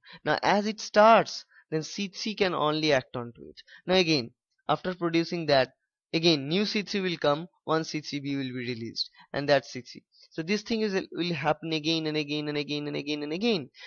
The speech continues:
Now, as it is producing this structure of C three B,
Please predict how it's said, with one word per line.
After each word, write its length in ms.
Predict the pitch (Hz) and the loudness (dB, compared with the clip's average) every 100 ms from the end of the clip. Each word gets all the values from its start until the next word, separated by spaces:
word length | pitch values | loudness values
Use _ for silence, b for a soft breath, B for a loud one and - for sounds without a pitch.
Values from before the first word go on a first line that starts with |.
| B - | B -2
Now, 120 | 170 - | 0 4
as 280 | 190 240 | 4 4
it 120 | 240 247 | 2 -4
is 140 | 226 | -2
producing 480 | 190 185 185 185 170 | 0 2 0 -2 -6
this 160 | 151 - | -6 -4
structure 440 | 151 143 - 147 | 0 0 0 -2
of 100 | 139 | -2
C 180 | - 143 | -4 -12
three 240 | - 151 | -10 -12
B, 340 | 139 143 143 | -10 -10 -10